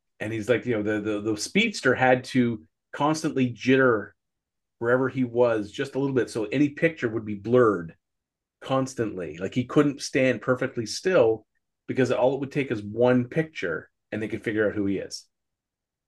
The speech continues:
And it was just, like, such an interesting idea, 'cause this book was written, like, back in, like, two thousand eight. So it was like, this person's thinking about, you know, as technology grows and people get a camera in your hand, like, "Oh, look at that, take a picture." And they're like, "I'm gonna take that picture and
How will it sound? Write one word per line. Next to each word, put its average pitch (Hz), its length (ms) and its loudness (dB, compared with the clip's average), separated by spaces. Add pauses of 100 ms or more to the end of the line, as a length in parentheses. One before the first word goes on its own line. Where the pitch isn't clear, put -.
(640)
And 123 280 2
it 123 120 -2
was 127 120 0
just, 156 220 2
like, 131 140 2
such - 280 0
an 131 200 0
interesting 135 480 -2
idea, 123 200 2
'cause 123 140 -2
this 156 160 0
book 143 240 -2
was 104 220 -6
written, 104 240 -2
like, 90 240 -10
back 95 240 -8
in, 98 100 -8
like, 90 160 -10
two 120 160 -8
thousand 98 460 -8
eight. 87 360 -8 (1200)
So 120 140 -2
it 110 40 -2
was 113 80 -6
like, 104 240 -6
this 147 180 -2
person's 160 400 0
thinking 160 360 0
about, 107 320 0
you 117 100 -6
know, 104 320 -4 (240)
as 101 260 -6 (240)
technology 120 540 -2
grows 139 420 6
and 95 160 -8 (320)
people 117 240 -6
get 123 100 0
a 131 40 -2
camera 156 380 4
in 135 60 4
your 123 140 4
hand, 107 340 -2
like, 107 160 -4
"Oh, 285 240 2
look 135 240 -2
at 156 60 -16
that, 214 320 -2
take 160 140 -10
a 165 40 -4
picture." 170 420 -2
And 123 80 2
they're 117 80 0
like, 113 200 -2
"I'm 220 80 -6
gonna 214 160 -4
take 156 200 0
that 143 220 2
picture 160 360 -2
and 104 200 -2